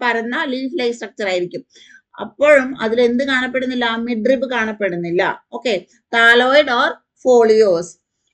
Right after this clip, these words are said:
ഇനി always dorsiventral flattened structure ആയിരിക്കും. ഇനി രണ്ടാമത്തെ പോയിന്റ് ആണ് rhizoids without septa. Rhizoids, റൂട്ട് ലൈക്ക് സ്ട്രക്ചറിനെയാണ് നമ്മൾ എന്ത് പറയുന്നത്? rhizoids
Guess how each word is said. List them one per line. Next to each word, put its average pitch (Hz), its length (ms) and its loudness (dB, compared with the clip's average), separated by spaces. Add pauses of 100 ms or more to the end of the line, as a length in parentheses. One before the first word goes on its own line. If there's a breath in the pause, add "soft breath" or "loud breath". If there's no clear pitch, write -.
ഇനി 254 300 -4 (340)
always 277 560 2
dorsiventral 247 840 -2
flattened 262 840 0
structure 226 460 -6
ആയിരിക്കും. 180 540 -2 (540 soft breath)
ഇനി 240 280 -6 (120)
രണ്ടാമത്തെ 285 480 0
പോയിന്റ് 247 320 -4
ആണ് 233 280 -4
rhizoids 262 840 -2
without 262 520 -2
septa. 226 560 -4 (220)
Rhizoids, 240 920 -4
റൂട്ട് 277 300 -2
ലൈക്ക് 269 180 -4
സ്ട്രക്ചറിനെയാണ് 240 640 -8
നമ്മൾ 233 160 -8
എന്ത് 226 140 -4
പറയുന്നത്? 220 400 -2
rhizoids 220 480 -2